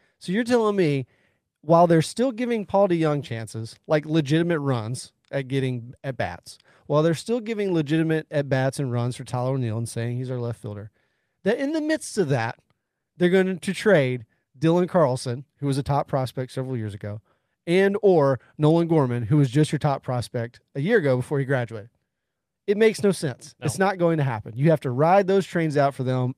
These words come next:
Speaker 1: and they are going to ride them out.
Speaker 2: Now, I don't always agree with you. And I, uh, tend to agree with this point because there's, I just don't see them trading any of those guys. And it's because they, Mo would not go out there. Like,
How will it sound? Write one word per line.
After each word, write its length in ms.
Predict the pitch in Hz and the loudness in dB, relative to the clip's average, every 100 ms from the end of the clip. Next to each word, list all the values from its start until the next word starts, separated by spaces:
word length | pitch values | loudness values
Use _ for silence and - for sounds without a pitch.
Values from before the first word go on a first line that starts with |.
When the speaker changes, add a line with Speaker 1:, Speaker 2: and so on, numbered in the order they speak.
| - | -4
Speaker 1:
and 140 | 135 | -2
they 100 | 135 | -2
are 60 | 131 | 0
going 240 | 147 151 | 0 0
to 120 | 151 | -2
ride 340 | 170 135 135 139 | -2 0 0 -2
them 160 | 147 | -4
out. 260 | 131 104 - _ - | -4 -6 -8 _ -10
Speaker 2:
Now, 200 | 143 104 _ _ _ - | -10 -10 _ _ _ -6
I 100 | 175 | -4
don't 160 | 208 | -4
always 360 | 147 151 185 160 | 0 2 2 -2
agree 220 | 143 156 | -4 -4
with 120 | 180 | -4
you. 180 | 104 90 _ _ _ _ _ _ | -10 -16 _ _ _ _ _ _
And 120 | 139 147 | -6 -4
I, 140 | 160 | -4
uh, 80 | 156 - 131 117 | -8 -12 -20 -12
tend 300 | 160 180 180 | -8 -8 -8
to 120 | 190 | -8
agree 360 | 175 127 120 139 | -6 -6 -8 -8
with 220 | 135 127 | -10 -8
this 260 | 139 - - _ _ _ - | -10 -10 -18 _ _ _ -10
point 340 | 214 226 151 | -6 -6 -8
because 720 | 135 127 - 220 156 135 160 _ _ _ _ _ _ _ _ _ _ _ _ _ | -14 -16 -8 -4 -2 -4 -10 _ _ _ _ _ _ _ _ _ _ _ _ _
there's, 260 | 117 143 127 _ | -10 -10 -12 _
I 100 | 143 | -10
just 160 | 147 - | -8 -8
don't 160 | 156 | -10
see 380 | - - 208 139 | -10 -12 -8 -6
them 220 | 127 131 | -6 -8
trading 500 | - - 131 120 143 - | -10 -6 -6 -6 -12 -14
any 200 | 131 151 | -10 -10
of 100 | 147 | -6
those 280 | 123 117 120 | -6 -6 -6
guys. 480 | 233 170 87 - _ | -6 -4 -8 -20 _
And 120 | 139 135 | -14 -14
it's 80 | - | -12
because 580 | 143 - 208 170 160 | -14 -6 -2 -2 -2
they, 300 | 143 147 151 _ _ _ | -6 -10 -10 _ _ _
Mo 260 | 139 160 | -8 -6
would 180 | 180 160 | -4 -6
not 280 | 139 147 151 | -6 -8 -6
go 80 | 147 | -4
out 120 | 143 | -4
there. 120 | 135 | -6
Like, 180 | 135 139 | -10 -12